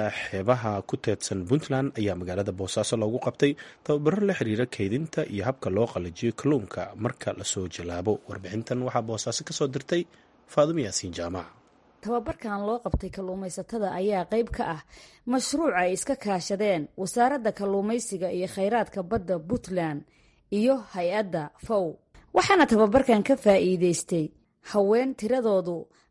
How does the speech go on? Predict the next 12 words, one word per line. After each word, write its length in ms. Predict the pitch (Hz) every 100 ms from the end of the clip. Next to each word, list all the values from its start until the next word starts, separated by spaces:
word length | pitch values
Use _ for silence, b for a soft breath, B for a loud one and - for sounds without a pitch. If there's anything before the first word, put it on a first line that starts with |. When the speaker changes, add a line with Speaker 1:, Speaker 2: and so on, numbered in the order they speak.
| -
Speaker 2:
ay 160 | 190
dhan 260 | 180 233 247
tahay 300 | 202 185 165
toban 380 | 160 196 208 214 -
oo 140 | 190
ka 140 | 185 285
kala 220 | 226 185
yimid 380 | 170 165 165 147 _ _ -
gobollada 420 | 202 196 226 202
Bari, 380 | 175 233 208 151 _
Karkaar, 520 | - - - 233 180 151 _ b b b
Gardafow 640 | 208 247 196 175 - 165